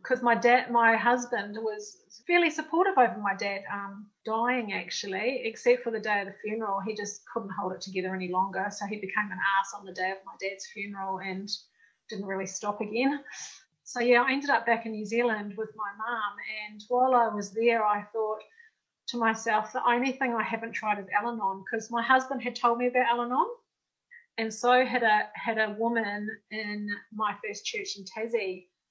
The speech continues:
'cause she knew him <laughs> as an alcoholic. <laughs>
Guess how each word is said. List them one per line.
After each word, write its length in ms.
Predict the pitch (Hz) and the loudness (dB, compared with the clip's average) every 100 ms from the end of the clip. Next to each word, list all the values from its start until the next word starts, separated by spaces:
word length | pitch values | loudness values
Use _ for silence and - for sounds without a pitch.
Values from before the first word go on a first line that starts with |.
| - | -10
'cause 120 | 226 | -4
she 220 | - 262 | 0 2
knew 320 | 220 240 254 233 - | 4 4 4 2 -2
him 240 | 226 202 320 - _ _ _ | -4 -2 -6 -8 _ _ _
<laughs> 160 | 302 - | -2 4
as 160 | 247 233 | 6 6
an 140 | 233 | 6
alcoholic. 680 | 226 220 214 262 240 220 - - | 6 4 2 2 2 -2 -6 2
<laughs> 180 | 440 | 6